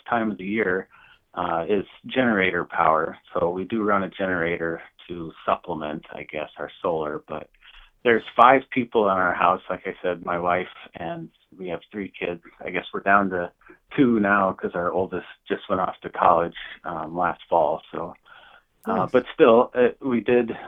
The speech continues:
Speaker 1: um, we did have five people in the house, and, uh, we, it's a fairly modern house. And people maybe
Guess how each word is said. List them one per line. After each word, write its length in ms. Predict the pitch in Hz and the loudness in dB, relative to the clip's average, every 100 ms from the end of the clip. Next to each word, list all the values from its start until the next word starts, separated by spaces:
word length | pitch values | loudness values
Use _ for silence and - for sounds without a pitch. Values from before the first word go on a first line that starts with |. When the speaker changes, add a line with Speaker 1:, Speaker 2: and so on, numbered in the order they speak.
| - | -6
Speaker 1:
um, 440 | 104 98 92 87 _ _ | -2 2 0 -2 _ _
we 120 | 101 | -6
did 180 | 104 107 | -6 -2
have 160 | 104 98 | -2 2
five 240 | 107 98 95 - | 6 6 4 -6
people 320 | 98 - 90 | -10 -4 -4
in 100 | 85 | -4
the 80 | 85 | -8
house, 360 | 85 85 90 - - | -6 -4 -4 -8 -16
and, 200 | 85 - _ - - _ _ _ - | -16 -16 _ -20 -20 _ _ _ 0
uh, 280 | 113 120 127 | 6 6 4
we, 180 | 143 165 - - | 2 0 -2 4
it's 240 | 151 147 - - _ - | 4 4 -12 -20 _ -12
a 180 | 104 127 - | -6 -6 6
fairly 300 | 185 196 170 | 8 8 8
modern 420 | 135 139 147 139 | 8 8 6 2
house. 380 | 120 117 113 131 - | 0 0 0 -2 -14
And 140 | 107 - | -20 -14
people 500 | 120 117 113 107 98 - _ _ | -10 -4 -2 -4 -8 -18 _ _
maybe 440 | 98 98 98 98 | -10 -8 -8 -8